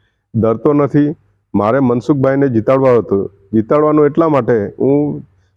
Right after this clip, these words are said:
છાસ લેવા જાઉં તો ડોણી પાછળ લઈને નથી જતો. મેં ચૈતર વસાવાએ મારી સાથે જે ગદ્દારી કરી, એણે મારા પી એ તરીકે એને કામ કર્યું ડેડિયાપાડાની અંદર, અને એણે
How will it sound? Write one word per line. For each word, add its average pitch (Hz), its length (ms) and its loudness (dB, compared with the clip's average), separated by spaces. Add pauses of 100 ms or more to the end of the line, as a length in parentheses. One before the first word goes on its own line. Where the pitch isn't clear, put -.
(140)
છાસ 127 240 2
લેવા 147 220 2
જાઉં 139 240 0
તો 139 60 -4
ડોણી 120 320 0
પાછળ 135 380 -2
લઈને 131 260 0
નથી 127 260 0
જતો. 87 420 -2 (600)
મેં 139 420 2
ચૈતર 123 460 0
વસાવાએ 143 400 2
મારી 120 320 0
સાથે 135 300 0
જે 131 180 0
ગદ્દારી 113 440 0
કરી, 95 400 0 (540)
એણે 135 300 2
મારા 120 340 2
પી 117 240 0
એ 143 80 4
તરીકે 147 360 0
એને 139 180 0
કામ 127 220 -2
કર્યું 123 300 2
ડેડિયાપાડાની 113 640 2
અંદર, 87 280 -2 (420)
અને 131 160 2
એણે 127 680 2